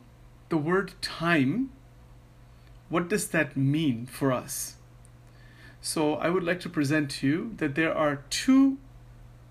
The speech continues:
times. One is the calendar time, the earth revolving around the sun, the sun revolving around the, you know, the whole Milky Way galaxy. That is the calendar time, the twenty-four hour cycle that, you know, we, we are part of.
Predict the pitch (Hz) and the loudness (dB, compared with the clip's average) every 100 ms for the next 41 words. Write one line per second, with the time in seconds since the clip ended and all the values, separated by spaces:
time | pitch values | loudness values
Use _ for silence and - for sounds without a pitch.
0 | - - - - - - - - - - | -20 -20 -20 -20 -20 -20 -20 -20 -20 -12
1 | - 170 135 117 - - - - - - | -4 0 0 -2 -8 -10 -12 -16 -20 -20
2 | - - - - - 143 175 143 170 - | -20 -20 -20 -14 -2 0 0 -2 -4 -4
3 | - - 160 202 214 185 165 - 131 - | -6 0 2 2 2 2 0 -2 -6 -8
4 | - - - - - - - - - 160 | -16 -20 -20 -20 -20 -20 -16 -8 -2 0
5 | 160 147 139 135 151 151 151 139 139 170 | 0 -2 0 2 0 2 0 2 0 -2
6 | 175 151 139 143 139 135 147 151 151 - | -4 0 0 0 -4 -2 -2 -2 -4 -4
7 | 143 135 151 160 160 - - - 147 151 | 0 0 0 -2 -4 -8 -14 -4 -2 0
8 | 151 156 139 170 147 135 151 143 147 143 | 0 -2 -2 0 0 0 0 0 0 0
9 | 156 160 147 135 135 - - - - - | 0 0 0 0 -2 -6 -12 -16 -20 -20
10 | - - - - - 156 185 220 - 165 | -20 -20 -20 -8 -2 0 0 -4 -4 0
11 | 156 214 220 190 147 139 135 - - 135 | 0 2 0 0 2 0 0 -4 -10 -4
12 | 160 165 170 156 147 143 - 135 135 147 | -2 -2 2 4 4 2 0 -2 0 -2
13 | 139 139 - 247 185 170 - 165 156 160 | -2 -4 -4 -4 -2 -6 -4 0 2 0
14 | - 185 - | 2 2 2